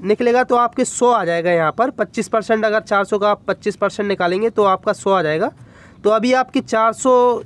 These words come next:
वाटेज था, तो यहाँ पर सौ और ऐड होगा, तो ये यहाँ पर पाँच सौ वाट हो जाएगा। तो इसके बाद आपको इसमें एक और चीज़ ऐड करनी है, वो है पावर फैक्टर। अगर आपको पावर फैक्टर आपके घर का पता है, तो ठीक है,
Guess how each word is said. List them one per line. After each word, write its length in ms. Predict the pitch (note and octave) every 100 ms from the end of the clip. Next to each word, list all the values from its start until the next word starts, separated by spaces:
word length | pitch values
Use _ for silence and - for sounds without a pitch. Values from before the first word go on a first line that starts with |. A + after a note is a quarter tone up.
| - - - - -
वाटेज 440 | E3 G#3+ B3 A#3+
था, 320 | A#3 B3 A3
तो 240 | G3+ A3+ A3
यहाँ 300 | G3 G#3 G#3+
पर 80 | A3+
सौ 180 | - G#3+
और 240 | G#3+ G#3
ऐड 160 | G3 F3+
होगा, 200 | F#3+ B3+
तो 120 | C4
ये 140 | A#3
यहाँ 220 | A3 F#3+
पर 160 | F#3 A3+
पाँच 400 | - F#3+ F3+ G3
सौ 100 | G#3+
वाट 260 | G3 F#3+ F#3+
हो 220 | F3 D#3+
जाएगा। 400 | D3 D#3+ D#3+ A#3 - - -
तो 100 | F#3+
इसके 260 | G#3 - C#4
बाद 220 | C4 B3+
आपको 380 | B3 A#3+ - B3+
इसमें 260 | A#3+ A#3+
एक 420 | B3+ - A3 B3 A#3
और 120 | A3+
चीज़ 240 | - G#3+
ऐड 120 | G3+
करनी 300 | - F#3 F3+
है, 100 | A3
वो 200 | A#3+ G3
है 80 | G#3
पावर 380 | A3 F3+ E3+ F3
फैक्टर। 440 | D#3+ E3+ - A#3 -
अगर 240 | F3 F#3 A3+
आपको 320 | G#3+ - A#3
पावर 380 | - G3 G3 G#3
फैक्टर 400 | G#3 F#3 - G#3
आपके 340 | G3 - G3+
घर 180 | D#3 F3
का 140 | G3+
पता 400 | F#3+ F3 - F#3
है, 200 | E3+ G#3
तो 180 | A3 F#3
ठीक 340 | - G3+ A3
है, 120 | G3+